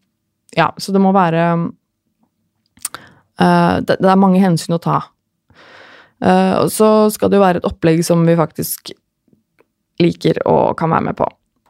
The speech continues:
Ehm, det viser seg å være vanskelig. Så vi må gjøre en forandring, og, ehm, tror egentlig at, og det er sånn, ja, fordi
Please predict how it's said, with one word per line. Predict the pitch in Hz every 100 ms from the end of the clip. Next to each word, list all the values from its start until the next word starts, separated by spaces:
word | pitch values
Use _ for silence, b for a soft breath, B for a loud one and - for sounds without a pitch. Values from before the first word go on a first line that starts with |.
| -
Ehm, | 202 208 202 202 208 202 - _ _ _ _ _ _ _ _ - -
det | 208 226
viser | 208 -
seg | 208
å | 208
være | 202
vanskelig. | 180 - 117 - b b b b _ _ - B B B
Så | 196
vi | 202
må | 214
gjøre | 214 185 185 185
en | - 185 180
forandring, | 190 170 160 165 170 -
og, | 185 175 175 175 170 - _ _ _ _ _ _ _ _ _ _ _ _ _ _ -
ehm, | 180 175 175 170 170 170 170 170 170
tror | - 170 170 170 - _ _ _ -
egentlig | 175 170 160 160 160
at, | - - - _ - - -
og | 196
det | 196
er | 196
sånn, | 190 -
ja, | 170 170 - 190 _ _ _ - - _ _ _ _ _ - B B B
fordi | 214 208